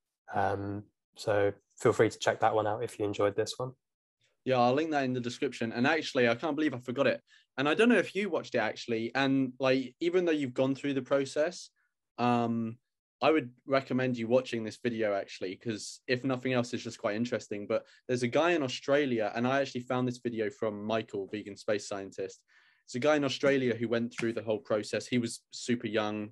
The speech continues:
Speaker 2: um, getting a vasectomy in Australia. And he received a lot of resistance and found it quite difficult, but he documented the whole process. And it's quite an old video. I'm not even sure it's on YouTube. I think it's,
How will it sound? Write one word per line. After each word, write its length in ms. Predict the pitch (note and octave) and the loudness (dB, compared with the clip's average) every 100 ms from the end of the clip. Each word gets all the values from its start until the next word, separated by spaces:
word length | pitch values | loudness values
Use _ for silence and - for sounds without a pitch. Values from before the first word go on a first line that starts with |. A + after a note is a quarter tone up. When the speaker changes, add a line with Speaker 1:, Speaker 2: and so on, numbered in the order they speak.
| - | -12
Speaker 2:
um, 400 | G#2+ A2 G#2+ G#2+ - | -8 -4 -4 -6 -6
getting 240 | A2+ G#2+ | -6 -6
a 60 | G#2 | -8
vasectomy 640 | G#2 A2 A#2 - G2+ G2+ _ _ - | -6 -6 -6 -6 -8 -8 _ _ -4
in 140 | B2 | -2
Australia. 680 | A2 - B2+ A#2 G#2+ G2+ F#2 _ _ - _ - | -2 -2 2 2 0 -4 -4 _ _ -20 _ -6
And 140 | A2 A2+ | -6 -2
he 180 | C#3+ | -2
received 400 | D3 B2 B2+ B2 | 0 0 0 0
a 40 | A2+ | 0
lot 240 | A2+ B2+ | 2 2
of 100 | A#2 | 2
resistance 840 | G2+ F#2+ G2 - F#2 G2 B2 - - - | -4 -8 -10 -10 -8 -8 -10 -16 -16 -10
and 260 | G#2+ G#2 - - | -8 -8 -12 -4
found 180 | B2 A2 | -2 -2
it 40 | |
quite 220 | - A2+ | -2 -2
difficult, 360 | B2+ B2 A2 - | -2 -4 -4 -4
but 100 | G#2+ | -4
he 80 | B2 | -2
documented 720 | B2 D#3+ D#3 B2+ G#2 - - | 2 0 0 -4 -4 -6 -6
the 100 | G2+ | -4
whole 140 | A2 | -4
process. 600 | - B2 B2+ F3 G#3 - _ _ _ - _ _ _ - | -2 -2 0 -2 -4 -10 _ _ _ -20 _ _ _ 0
And 100 | D3 | 0
it's 120 | C#3 | 0
quite 340 | - A3 G3 - | 2 2 2 0
an 140 | D3 C#3 | 0 2
old 240 | D#3 C#3+ | 2 2
video. 400 | A#2+ D3+ D3 C3 | 0 0 4 4
I'm 160 | B2+ C#3+ | 4 0
not 160 | D3+ | -4
even 220 | D3+ D3 | -4 -4
sure 240 | C3+ D3+ C3+ | -2 2 2
it's 140 | B2 | 2
on 140 | B2+ A2+ | 0 2
YouTube. 420 | C3+ C3 A#2+ A2 | 0 0 0 0
I 40 | |
think 280 | A2 B2 A#2+ | 0 -2 -2
it's, 360 | A#2+ - - | -4 -6 -16